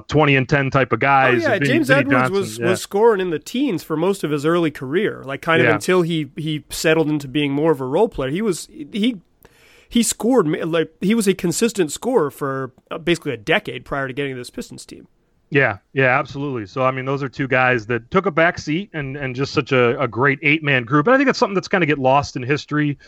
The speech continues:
Speaker 1: especially by non-Pistons fans, is it, the bad boys are just kind of,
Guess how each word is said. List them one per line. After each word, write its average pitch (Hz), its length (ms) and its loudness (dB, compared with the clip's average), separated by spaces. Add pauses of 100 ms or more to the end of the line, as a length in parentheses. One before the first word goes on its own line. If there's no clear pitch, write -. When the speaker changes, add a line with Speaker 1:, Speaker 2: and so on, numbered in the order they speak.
(160)
Speaker 1:
especially 135 420 0
by 123 120 2
non-Pistons 131 720 -2
fans, 135 420 -2
is 107 120 -4
it, 120 140 -2 (300)
the 170 100 2
bad 175 260 4
boys 156 300 4
are 151 40 -6
just 139 180 -8
kind 156 140 0
of, 147 80 0